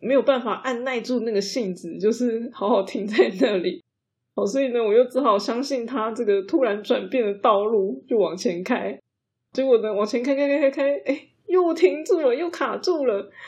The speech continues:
哇，天哪，这到底是怎样？就只好继续等，等了应该有两分钟吧。然后那时候就真的是非常的煎熬。可是因为车子那个时候已经变成是卡在一个，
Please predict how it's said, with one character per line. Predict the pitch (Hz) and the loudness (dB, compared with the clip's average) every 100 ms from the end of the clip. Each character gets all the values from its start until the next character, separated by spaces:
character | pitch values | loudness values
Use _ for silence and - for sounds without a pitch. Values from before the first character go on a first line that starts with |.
| - - - _ | -18 -20 -20 _
哇， | 208 - - | -14 -12 -2
天 | 240 185 | 0 0
哪， | 180 | -2
这 | 156 190 | -2 0
到 | 196 170 | 2 2
底 | |
是 | 220 | 0
怎 | 190 165 160 | -2 -4 -2
样？ | 185 165 - _ _ _ _ _ | -4 -4 -14 _ _ _ _ _
就 | - | -6
只 | 269 247 | -2 2
好 | 208 | 2
继 | 233 | 0
续 | 254 214 | -2 -2
等， | 190 - - _ _ _ _ | -2 -4 -12 _ _ _ _
等 | - 202 | -2 0
了 | 214 | 0
应 | 285 | 4
该 | 294 294 | 2 6
有 | 220 | 6
两 | 214 190 | 6 2
分 | 190 220 226 | 0 0 2
钟 | 220 220 226 | 2 2 0
吧。 | 185 165 | -2 0
然 | 190 | 2
后 | 254 | 2
那 | 302 | 0
时 | 294 | 0
候 | |
就 | 269 277 | 0 0
真 | 269 | 0
的 | 254 | -2
是 | 254 269 | 0 2
非 | 254 269 | 4 2
常 | 262 | 2
的 | 202 | -2
煎 | 196 226 220 | 0 -2 -2
熬。 | - 156 - _ - _ | -4 -6 -8 _ -20 _
可 | 208 | -10
是 | 202 | -6
因 | 311 | -4
为 | 320 294 | -2 -2
车 | - 277 | 2 2
子 | 254 240 | 2 -2
那 | 233 | -2
个 | 240 | 0
时 | 233 | 4
候 | 220 | 4
已 | 180 | 4
经 | 196 233 226 - | 0 -6 -10 -2
变 | 240 | -2
成 | 202 202 | 0 -2
是 | 196 233 208 | -4 -4 -6
卡 | - 190 165 | -6 -8 -4
在 | 214 202 | -2 0
一 | 196 | 0
个， | 190 185 170 | 0 0 -2